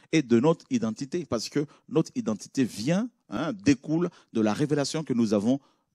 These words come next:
reçue du Seigneur, notre Créateur. Donc, vous avez compris que, euh, nous sommes entre minuit et trois heures du matin à l'horloge de Dieu, pas selon les hommes,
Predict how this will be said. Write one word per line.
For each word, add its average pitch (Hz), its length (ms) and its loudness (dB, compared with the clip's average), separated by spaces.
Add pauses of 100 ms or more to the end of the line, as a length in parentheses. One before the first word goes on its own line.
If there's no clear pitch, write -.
(120)
reçue 120 540 0 (120)
du 98 200 -8
Seigneur, 110 460 0 (240)
notre 98 320 -6
Créateur. 82 580 -8 (1080)
Donc, 104 220 -4 (140)
vous 92 140 -8
avez 113 120 4
compris 127 320 2
que, 120 180 2 (400)
euh, 104 600 2
nous 113 160 2
sommes 131 380 4
entre 123 340 2
minuit 131 480 4
et 120 100 -4
trois 135 300 -2
heures 131 80 2
du 110 100 2
matin 110 380 2 (360)
à 101 80 0
l'horloge 107 360 8
de 117 80 4
Dieu, 151 260 4 (960)
pas 117 120 4
selon 110 240 2
les 117 220 4
hommes, 185 220 2